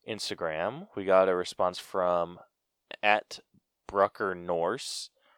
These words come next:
Um, Brucker, as you guys may or may not know, is one of the hosts of Film on the Rocks. And we ac-, we were actually on an,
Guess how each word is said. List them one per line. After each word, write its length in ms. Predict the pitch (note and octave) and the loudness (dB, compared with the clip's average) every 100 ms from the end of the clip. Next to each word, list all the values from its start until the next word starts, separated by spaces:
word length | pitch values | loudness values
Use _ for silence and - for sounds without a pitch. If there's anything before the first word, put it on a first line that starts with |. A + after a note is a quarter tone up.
| _ _ - | _ _ -6
Um, 420 | F2+ F2 E2 D#2+ D#2 | 0 2 0 -4 -2
Brucker, 580 | F#2+ F2+ G2 F#2 E2+ F#2+ _ _ _ - | 0 0 0 -2 -4 -8 _ _ _ -6
as 180 | G2 F2 | -4 -4
you 60 | |
guys 380 | E2+ E2+ E2+ E2 - | 0 2 2 -2 -12
may 400 | F#2+ F2+ F2+ F2+ | -20 -4 -2 0
or 120 | F2+ E2+ | 0 -2
may 240 | E2+ E2+ | -4 -6
not 280 | E2 D#2+ E2+ | -4 -4 -4
know, 340 | F#2 A2 F2 | -6 -4 -4
is 440 | E2+ F2+ E2+ - - _ _ _ _ | -6 -8 -10 -12 -14 _ _ _ _
one 400 | - G2+ F#2+ F2+ - | 0 2 2 -2 -4
of 260 | F2+ E2+ - | -2 -2 -8
the 220 | F2+ E2 - | -12 -12 -4
hosts 480 | F2+ F2+ - - - | -4 -4 -6 -10 -10
of 260 | F2+ E2+ | -10 -10
Film 320 | - - E2 D#2+ | -6 -4 -2 -4
on 100 | D#2+ | -4
the 80 | |
Rocks. 520 | D#2+ D#2 G#2 - - - _ _ _ _ _ _ _ _ _ _ _ _ _ | -4 -4 -6 -8 -12 -12 _ _ _ _ _ _ _ _ _ _ _ _ _
And 460 | F#2 E2+ D#2+ D#2+ D#2 _ | -6 -4 -4 -8 -16 _
we 140 | F2+ | -4
ac-, 160 | D#2+ F2+ _ _ _ _ _ | -2 -4 _ _ _ _ _
we 120 | A2+ A#2 | 0 6
were 120 | B2+ | 8
actually 320 | C#3+ - A#2+ | 6 4 2
on 300 | G#2+ A2 A2 | 4 4 4
an, 160 | G#2+ | 0